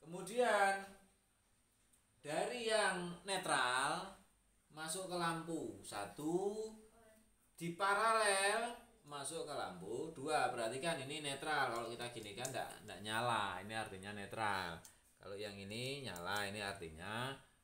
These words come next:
fase, ya. Kemudian apa, masuk jaringan ini, keluar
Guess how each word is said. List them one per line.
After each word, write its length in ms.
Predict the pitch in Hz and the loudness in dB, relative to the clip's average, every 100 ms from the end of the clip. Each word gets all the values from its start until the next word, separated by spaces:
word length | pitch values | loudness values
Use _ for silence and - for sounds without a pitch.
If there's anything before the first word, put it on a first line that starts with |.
| _ | _
fase, 560 | - 76 - - 104 104 101 92 87 80 82 - _ - | -20 -20 -14 -10 -8 -6 -6 -6 -8 -10 -14 -20 _ -18
ya. 400 | 80 90 101 123 - _ _ _ _ _ _ | -10 -8 -6 -8 -12 _ _ _ _ _ _
Kemudian 720 | 110 120 131 139 160 196 208 208 - _ _ _ _ _ _ _ _ _ _ _ _ _ _ _ _ _ _ _ _ - | -14 -8 0 4 6 4 2 -4 -14 _ _ _ _ _ _ _ _ _ _ _ _ _ _ _ _ _ _ _ _ -8
apa, 480 | 165 160 170 185 202 | -6 -2 0 0 0
masuk 560 | 170 151 180 185 165 | 2 4 4 4 0
jaringan 480 | - 127 131 147 151 | 0 0 2 0 0
ini, 640 | 147 143 165 190 196 202 - _ _ _ | -2 -4 -2 -2 -4 -8 -12 _ _ _
keluar 800 | - 180 208 220 220 220 220 214 | -6 0 4 8 8 8 8 6